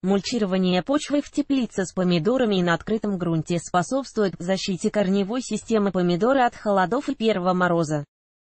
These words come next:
Заменяет рыхление почвы и периодическое прореживание от сорняков и другой травы.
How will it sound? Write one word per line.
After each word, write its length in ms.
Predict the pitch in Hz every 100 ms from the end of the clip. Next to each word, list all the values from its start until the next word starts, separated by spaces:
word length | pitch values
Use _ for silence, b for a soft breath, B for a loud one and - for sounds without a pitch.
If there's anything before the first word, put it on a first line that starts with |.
| _ -
Заменяет 480 | 165 180 180 208 214
рыхление 640 | 185 - 190 233 262 247
почвы 400 | 208 226 - 208
и 20 |
периодическое 760 | 196 170 160 160 170 175 - 180
прореживание 800 | 170 190 220 269 226 214 208 180
от 100 | 165
сорняков 600 | - 180 202 190 247 294
и 40 | 262
другой 400 | 269 226 220 196
травы. 400 | 185 165 160